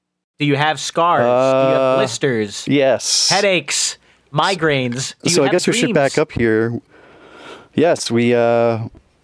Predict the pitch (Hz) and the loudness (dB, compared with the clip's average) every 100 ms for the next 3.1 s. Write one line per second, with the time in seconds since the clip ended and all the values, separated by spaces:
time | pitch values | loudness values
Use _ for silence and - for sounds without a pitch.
0 | _ - 127 120 135 127 - 135 156 - | _ -4 -2 0 0 0 -2 -2 -2 -2
1 | - - 143 131 - 127 - 127 110 - | -4 -2 0 -2 0 -2 0 0 0 0
2 | 104 101 95 92 101 113 110 107 - 90 | 0 0 0 -2 0 2 2 0 -2 -2
3 | 101 | -4